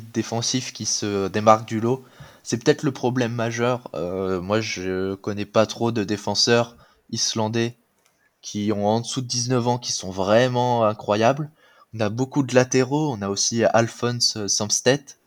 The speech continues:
qui est notamment, qui était notamment pisté par l'O L, où j'avais fait un petit, un petit, euh, travail en compagnie de Yanis déjà.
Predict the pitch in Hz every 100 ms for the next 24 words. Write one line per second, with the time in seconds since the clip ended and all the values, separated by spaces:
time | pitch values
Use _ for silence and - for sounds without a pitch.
0 | _ _ _ - - 101 101 110 107 104
1 | 113 117 - 113 107 110 107 110 107 123
2 | - 127 123 117 113 113 117 113 95 95
3 | 98 - 104 95 98 - - 101 101 98
4 | - - - 95 90 80 78 78 - 98
5 | 98 101 101 92 90 - 98 98 95 95
6 | 92 90 92 117 123 107 104 104